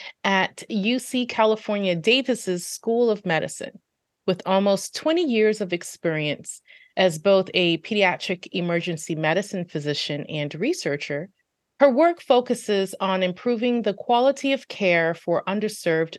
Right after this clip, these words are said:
children. In particular, Tiffany explores the root causes of inequities in healthcare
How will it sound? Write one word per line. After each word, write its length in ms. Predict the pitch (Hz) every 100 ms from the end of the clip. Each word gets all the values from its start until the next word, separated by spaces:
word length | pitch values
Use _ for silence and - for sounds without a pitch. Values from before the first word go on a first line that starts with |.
| -
children. 560 | - 294 240 165 - - _ _ _ _ _
In 140 | 214 214
particular, 760 | 196 - 359 269 175 151 196 _ _ _
Tiffany 480 | - 294 294 285 285
explores 760 | 220 - - 220 214 214 208 -
the 200 | 180 185
root 240 | 185 247 -
causes 520 | - 196 185 175 170
of 280 | - 165 -
inequities 680 | 185 202 208 196 170 156 -
in 100 | 180
healthcare 680 | 175 208 214 - 151 135